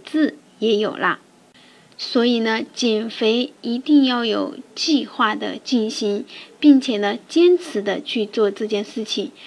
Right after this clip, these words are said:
习惯了，减肥呢，也就特别容易了。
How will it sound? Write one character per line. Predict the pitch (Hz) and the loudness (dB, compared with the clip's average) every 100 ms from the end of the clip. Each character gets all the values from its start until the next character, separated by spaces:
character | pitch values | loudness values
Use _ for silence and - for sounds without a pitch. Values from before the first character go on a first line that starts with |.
| - - | -20 -10
习 | - - 202 | -8 -2 -2
惯 | 247 311 254 | 0 0 0
了， | - - - _ - | -4 -12 -20 _ -6
减 | 214 190 | -4 -4
肥 | 196 208 | -4 -2
呢， | 240 269 269 - | 0 -2 -6 -12
也 | 214 | -6
就 | 202 | -4
特 | 202 233 226 | -4 -4 0
别 | 208 | 0
容 | 208 202 | 0 -2
易 | 247 285 | 2 4
了。 | 233 | 2